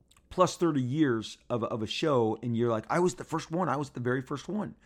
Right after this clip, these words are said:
And it was down at the Oakland Civic Center, um, Convention Center. And, uh, in, in, in my life, it is a part of the lore of, uh, L O R E, of, of, of my getting hired in comics, because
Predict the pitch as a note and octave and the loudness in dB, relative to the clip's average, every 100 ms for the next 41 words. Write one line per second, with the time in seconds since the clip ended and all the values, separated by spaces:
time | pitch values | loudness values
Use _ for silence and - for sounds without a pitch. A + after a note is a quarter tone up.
0 | - - _ C3 B2 A#2+ G2 B2 C3+ C3 | -20 -20 _ -2 0 0 0 0 0 -2
1 | - B2+ C#3+ D3 C#3+ C#3 A#2+ - B2+ B2 | -4 -2 -2 -4 -2 -4 -4 -2 -2 -2
2 | E3 F3 _ _ _ _ B2 A#2+ A2+ G#2 | -2 -8 _ _ _ _ 0 2 2 0
3 | G2 - _ _ A2+ A#2+ A#2+ A#2 - A2+ | -4 -12 _ _ -2 -2 -2 -4 -2 -2
4 | D3 F#3 _ _ _ _ B2 A#2+ A#2 A2+ | -2 -8 _ _ _ _ -4 -2 0 -2
5 | - A2 A2 G#2+ G#2 F3 A#2+ E3 B2+ A#2 | -2 -4 -2 -2 -4 -6 -6 -2 -2 -2
6 | - B2 A#2+ A#2+ A#2 D#3 E3+ A#2 B2+ C#3 | -2 -4 -2 -2 4 4 4 2 -2 -4
7 | - C3+ A#2+ A2 A2 A2 _ - D3+ - | -6 -2 0 0 0 -2 _ 0 0 2
8 | A#2 G2 G2+ _ - A#2+ A2+ A2+ D3+ D3+ | -2 -4 -10 _ -4 0 2 4 6 8
9 | B2 - A#2+ A2 G2 - _ _ _ _ | 6 4 2 0 -4 -14 _ _ _ _
10 | _ _ A2 G#2 G2 - C3+ C3+ - B2+ | _ _ -2 -2 -2 -6 0 2 2 4
11 | B2 A#2 A#2+ A2+ A2+ B2 B2 G#2 A#2+ G2 | 4 4 2 2 2 0 0 -4 -6 -6
12 | A#2 G2+ A#2 A#2+ B2 A#2+ A2 _ A2 C3 | -6 -2 0 2 2 0 -4 _ -2 0
13 | C3 B2 A#2 - _ _ _ _ - C#3+ | 2 0 -2 -10 _ _ _ _ -4 2
14 | D3+ C#3+ A#2+ - E3+ F#3 - - A2 A#2 | 2 2 0 0 -2 -2 -6 -8 -4 -2
15 | A2+ - | -4 -6